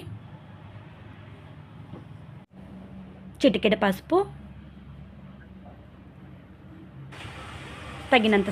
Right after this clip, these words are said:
సాల్ట్ వేసుకొని మొత్తం కలిసేటట్టు కొంచెం ఫ్రై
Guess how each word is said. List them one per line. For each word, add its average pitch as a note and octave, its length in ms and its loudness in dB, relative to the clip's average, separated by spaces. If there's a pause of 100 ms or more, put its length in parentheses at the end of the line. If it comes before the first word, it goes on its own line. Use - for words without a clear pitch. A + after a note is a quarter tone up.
సాల్ట్ G3 380 6
వేసుకొని A3+ 420 8 (3250)
మొత్తం B3 240 10 (100)
కలిసేటట్టు G#3 580 8 (840)
కొంచెం D4+ 240 8
ఫ్రై G#3 120 8